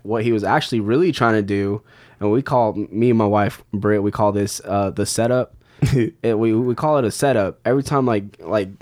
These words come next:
Speaker 1: you're going through life and you're, you're in this season, like, maybe you're a pro athlete and you're like, "I'm doing this for me," you're actually doing it for God
Speaker 2: Come
Speaker 1: because
Speaker 2: on.
Speaker 1: at the end of the day, he's using what,
Speaker 2: Yeah.
Speaker 1: what you went through to achieve what his goal was,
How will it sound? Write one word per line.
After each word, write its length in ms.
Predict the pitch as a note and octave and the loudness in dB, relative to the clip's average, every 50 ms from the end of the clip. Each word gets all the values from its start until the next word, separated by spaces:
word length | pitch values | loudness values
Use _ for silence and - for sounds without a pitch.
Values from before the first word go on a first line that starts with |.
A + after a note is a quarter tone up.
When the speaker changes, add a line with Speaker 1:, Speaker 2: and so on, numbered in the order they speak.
| - _ _ - | -20 _ _ -12
Speaker 1:
you're 200 | G#2 G#2+ A#2 A#2+ | -6 -2 -2 -2
going 220 | A2 B2 B2 A#2+ G#2+ | 0 0 -2 -2 -2
through 120 | A#2+ A2+ | -2 -2
life 300 | A#2 A#2+ A#2+ A#2+ A2 - | 0 0 0 0 0 -2
and 120 | A2+ A2 | -2 -2
you're, 200 | A2 G#2+ G#2+ G#2+ G2 | 0 0 -2 -2 -2
you're 160 | A2 A2 A2+ | -2 0 0
in 80 | A2+ A2 | 2 2
this 160 | A2 G2+ - | 0 -2 -2
season, 400 | - B2 B2 A2+ A2+ A#2 A2 A2 | -2 -2 0 2 2 2 2 0
like, 240 | G2 G#2+ A2 G2+ - | 0 0 -2 0 0
maybe 200 | A2 G#2+ G#2 G#2+ | 0 0 0 0
you're 220 | G#2+ G#2+ G#2+ G#2 | 0 0 0 0
a 60 | G#2+ G#2 | 0 -2
pro 220 | - - A2 G#2+ | -2 -2 0 0
athlete 440 | G2 G#2 G#2+ G#2+ - A2 A2 A2 F2+ | 2 0 0 -2 -2 -4 -4 -4 -2
and 100 | G2+ G#2 | -2 -2
you're 120 | G#2 G#2 | -2 -2
like, 200 | G2+ G2+ G2+ - - - - - - | -2 -2 -4 -6 -8 -18 -20 -10 -4
"I'm 100 | A2 A#2+ | -2 0
doing 180 | A#2+ B2 B2+ A2+ | 2 4 4 2
this 120 | A2+ G#2+ | 2 0
for 100 | - A2 | 0 -2
me," 320 | G#2+ B2 C#3 C#3 C3 A#2+ - - - - - - | 0 2 4 4 2 2 0 -4 -12 -20 -12 -4
you're 100 | A#2 A#2 | -2 0
actually 280 | A#2+ E3+ D3+ - B2+ A2+ | 0 0 0 -2 -2 0
doing 180 | A#2 A#2 A2+ G#2+ | 2 2 2 2
it 40 | |
for 120 | G2 G#2 G2 | 0 -4 -2
God 280 | B2 C#3 C#3+ C#3 B2+ | 0 2 2 4 4
Speaker 2:
Come 120 | A#2+ C#3 D3 | 4 2 4
Speaker 1:
because 220 | D3 C3 A#2 A2+ | 4 4 4 2
Speaker 2:
on. 100 | A2+ A#2+ - - - - - | 2 0 -4 -12 -20 -10 -4
Speaker 1:
at 120 | - B2 - | -4 -2 -2
the 140 | - - C#3+ | -2 0 2
end 100 | C#3+ C3+ | 2 2
of 60 | A#2+ | 2
the 80 | A#2+ | 0
day, 640 | A2 G#2 G#2+ C3+ D#3 D#3+ D3+ C#3+ B2+ B2 B2 B2 A#2 - _ _ _ _ _ _ _ _ _ _ _ _ - | -2 -2 0 0 0 2 2 2 2 0 0 -2 -4 -8 _ _ _ _ _ _ _ _ _ _ _ _ -16
he's 320 | A#2 - B2 D3+ E3 D3+ | -10 -4 -2 -2 0 0
using 440 | C#3+ E3 F#3 F#3+ E3 E3 D#3 C#3 B2+ | 0 0 0 2 2 2 0 0 0
what, 260 | B2+ C3+ C3+ C3+ B2 | 0 0 2 2 2
Speaker 2:
Yeah. 220 | C3 C#3+ F3 F3 C3+ | 2 2 2 2 2
Speaker 1:
what 200 | C#3 C#3+ C#3 C#3 | 2 2 2 2
you 120 | C3 C3+ | 2 2
went 340 | C3+ C3+ D#3 G#3 B3 C4 C4 | 2 2 2 2 0 0 0
through 560 | - D#3+ C#3+ B2+ A#2+ A#2 A#2 A2+ A#2+ B2+ - - _ | 0 0 0 2 2 2 0 0 0 -2 -6 -10 _
to 300 | - - C#3 C3 B2+ B2+ | -8 -4 0 0 2 2
achieve 420 | B2 A#2 - - - C3+ C3+ C3 A#2+ | 0 0 -2 -4 -2 0 0 0 0
what 160 | A#2+ B2 A#2+ | 0 0 0
his 180 | A#2+ B2 A2+ A2+ | 0 0 -2 -2
goal 260 | A2+ A#2 B2+ C#3 C#3+ | 0 0 2 2 2
was, 240 | C3 A#2+ A2 G#2+ - | 2 2 0 0 -2